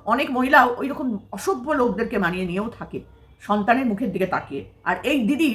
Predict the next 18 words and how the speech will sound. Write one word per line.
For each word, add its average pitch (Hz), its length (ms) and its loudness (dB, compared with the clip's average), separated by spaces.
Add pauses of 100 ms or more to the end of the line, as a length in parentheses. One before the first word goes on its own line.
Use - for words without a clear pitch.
(120)
ছোটদি 247 280 0
বড়দির 285 360 4
তো 285 60 -4
ছেলেপুলে 262 540 -2 (160)
সংসার 277 360 4
বলে 294 160 2
কিছু 285 220 -6
নেই, 254 180 0 (760)
এরা 220 100 6
তো 311 160 2
ছ-, - 220 -6
মানে 269 180 0
সব 285 220 -2
কি 320 100 -2
করবো, 202 400 6
এগুলো 220 160 0
হচ্ছে 285 180 -2
মানে 202 360 0